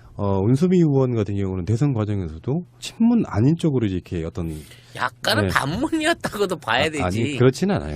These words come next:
Speaker 1: 그러니까
Speaker 2: 어?
Speaker 1: 이렇게 낙인 찍으면 안 돼.
Speaker 2: 아니, 왜냐하면
Speaker 1: 음.
Speaker 2: 페미니즘 정책이라든지 뭐 여러 가지 부분에서 좀 쓴소리 를 했던 부분은 분명히 있어요. 그건
Speaker 1: 음.
Speaker 2: 우리 쪽에 워낙 전문가가 있어서 기억을 <laughs> 하는데 아무튼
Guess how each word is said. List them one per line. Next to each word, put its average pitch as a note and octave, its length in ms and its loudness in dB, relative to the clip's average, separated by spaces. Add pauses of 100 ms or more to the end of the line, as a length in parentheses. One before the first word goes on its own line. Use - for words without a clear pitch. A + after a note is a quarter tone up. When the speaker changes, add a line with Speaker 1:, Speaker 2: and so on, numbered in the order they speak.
Speaker 1:
그러니까 G2+ 180 0
Speaker 2:
어? - 380 -4
Speaker 1:
이렇게 E3+ 260 4
낙인 A#2+ 220 2
찍으면 D#3 260 0
안 - 160 -6
돼. C#3 200 4 (340)
Speaker 2:
아니, D#3 140 2
왜냐하면 F3+ 480 4
Speaker 1:
음. - 60 -8 (100)
Speaker 2:
페미니즘 G3 800 -4
정책이라든지 B2 760 -4
뭐 G#2+ 140 -6
여러 A2+ 280 2
가지 B2 320 -2
부분에서 G#2+ 800 -6 (220)
좀 C#3+ 160 -4
쓴소리 A#3 640 -4 (300)
를 A2 220 0 (180)
했던 G#3+ 320 -2
부분은 C3 360 -6
분명히 B2+ 380 -2
있어요. F#2 260 -2
그건 A#2+ 160 2
Speaker 1:
음. E2 60 -6 (220)
Speaker 2:
우리 C#3+ 200 -2
쪽에 C3+ 360 0
워낙 A2+ 280 0
전문가가 B2 580 0
있어서 G#2+ 280 -4
기억을 A#2 360 -2
<laughs> - 20 -10
하는데 D3 540 0 (340)
아무튼 F3 440 0